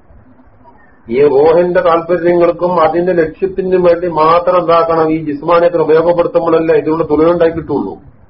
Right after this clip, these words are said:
ഇതിന് ഈ കരകയറുള്ളൂ. അല്ലെങ്കിൽ ഈ ശരീരം, ഈ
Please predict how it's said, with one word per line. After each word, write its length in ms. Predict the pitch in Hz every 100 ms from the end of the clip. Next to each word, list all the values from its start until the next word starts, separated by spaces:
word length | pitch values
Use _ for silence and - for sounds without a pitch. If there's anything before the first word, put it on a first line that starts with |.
| _ - - - -
ഇതിന് 220 | 127 160 151 -
ഈ 80 | 143
കരകയറുള്ളൂ. 640 | 147 156 165 185 190 156 101 - - - - - - - _ _ - -
അല്ലെങ്കിൽ 280 | - 139 175
ഈ 40 |
ശരീരം, 420 | 180 170 185 196 202
ഈ 100 | 170